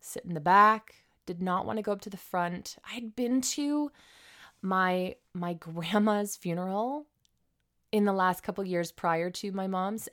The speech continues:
And I remember, like, seeing her not there, seeing her dead. And I just knew I did not wanna see my mom that way. I just, I knew in my soul that it was wrong for an eight-year-old to see that.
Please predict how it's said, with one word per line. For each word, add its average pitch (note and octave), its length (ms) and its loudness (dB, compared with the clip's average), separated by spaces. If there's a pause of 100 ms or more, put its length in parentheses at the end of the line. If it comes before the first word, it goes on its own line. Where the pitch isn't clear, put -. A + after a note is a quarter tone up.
And F#3 120 -4
I F3+ 100 -2
remember, F3+ 680 -2
like, F3 340 0
seeing F3 540 -4
her G3+ 560 -2
not E3+ 460 -2 (560)
there, D#3+ 440 0
seeing F#3+ 260 -6
her G3 120 -4
dead. G3+ 380 0 (840)
And A3+ 140 0
I A#3+ 100 2
just A#3+ 240 0
knew A3+ 180 6
I B3 80 6
did F#3+ 160 4
not F#3+ 340 4
wanna F#3+ 180 -2
see - 120 -8
my F3 140 -2
mom E3 240 -4
that - 160 -8
way. - 180 -8
I G3+ 140 -6
just, G3+ 320 -2
I G#3 60 2
knew D#4 600 10
in B3 220 4
my F#3+ 180 2
soul A3 880 6
that G3+ 140 6
it G#3 80 8
was G3+ 160 0
wrong B3+ 800 10 (380)
for A3 160 4
an E3+ 140 4 (100)
eight-year-old G#3+ 680 4
to G#3+ 120 2
see D#3 380 -4
that. - 460 -8